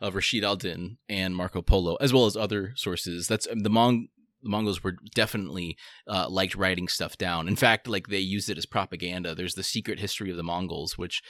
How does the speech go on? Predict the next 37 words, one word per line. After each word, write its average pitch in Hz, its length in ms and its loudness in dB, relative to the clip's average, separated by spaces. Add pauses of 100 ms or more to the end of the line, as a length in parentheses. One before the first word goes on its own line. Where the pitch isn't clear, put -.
(240)
sort - 180 0
of 95 120 0
helped, 95 320 -4
like, 90 260 -6 (500)
create 98 240 0
a 92 60 0
backstory 87 640 -2
that 82 180 -4
was 87 160 -8
more 92 140 -4
favorable 87 840 -4
for 90 200 -6
them 85 240 -6
in 85 80 -8
a 82 60 -8
lot 82 120 -6
of 80 140 -8
ways. 85 500 -4
But, 120 280 2
uh, 120 160 0
Kutulan 147 360 0
was 127 140 2
really 143 160 -2
famous. 131 600 -2
Um, 92 500 -4 (600)
and 120 280 4
there, 143 360 8
there's, 131 340 0
I 110 60 4
don't 160 100 4
know 175 60 4
if 156 120 2
you've 156 140 4
ever 143 120 6
seen 123 200 4
the 113 80 4
show 127 420 8